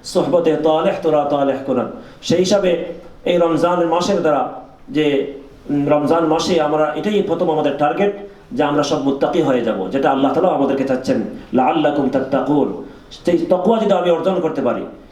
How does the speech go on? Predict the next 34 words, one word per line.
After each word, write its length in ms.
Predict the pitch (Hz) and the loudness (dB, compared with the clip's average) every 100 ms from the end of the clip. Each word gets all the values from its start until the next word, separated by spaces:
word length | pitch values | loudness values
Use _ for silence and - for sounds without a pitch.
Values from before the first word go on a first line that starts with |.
| - - | -20 -12
সে, 280 | - 147 135 | -2 0 2
তাহলে 320 | 151 170 165 | 2 4 2
আমরা 180 | 139 135 | 2 0
কামিয়াব 440 | 135 123 127 110 120 | 0 2 0 0 -4
হব। 320 | 110 98 - - - - - | -2 -4 -4 -14 -20 -20 -4
এবং 220 | 156 175 | 0 2
দুই 120 | 165 | 2
নম্বর 260 | 196 190 175 | 2 4 2
কথা 180 | 170 170 | 2 0
হলো 360 | 151 151 139 - - - - | 2 2 0 -4 -14 -20 -14
যে 500 | 131 151 135 110 - - - - - - - - | 0 2 2 0 -4 -12 -18 -20 -20 -20 -18 -4
বিশেষ 240 | 151 156 | -4 0
করে 140 | 160 | 2
আমি 120 | 147 143 | 2 0
যে 80 | |
হাদিস 280 | 143 135 175 147 | -2 0 -2 0
পড়েছি, 320 | 139 135 127 | 0 0 -2
সেই 160 | 143 | -2
হাদিসের 360 | 135 135 151 135 | -2 0 0 0
মধ্যে 160 | 139 143 | 2 2
আল্লাহ 200 | 131 127 | 2 0
রাসূল 200 | 123 151 | 0 -2
সাল্লাল্লাহু 360 | 131 123 127 | 0 0 0
আলাইহি 100 | - | 0
ওয়াসাল্লাম 440 | 170 170 - - - | 0 -2 -8 -6 -2
বলছেন, 120 | 165 | 0
"ইত্তাকিল 420 | 180 156 156 139 | 0 2 2 2
মাহারিম", 540 | 135 135 151 147 113 92 - - - | 2 2 0 0 -2 -6 -12 -20 -8
তোমরা 180 | 165 170 | 0 0
সমস্ত 360 | 175 185 196 185 | 2 0 0 0
গুনার 300 | 170 185 170 | 2 2 2
কাছ 220 | 160 - | -2 -2
থেকে 160 | 147 | 0
বাঁচো, 540 | 135 139 170 196 - | 0 0 0 0 -2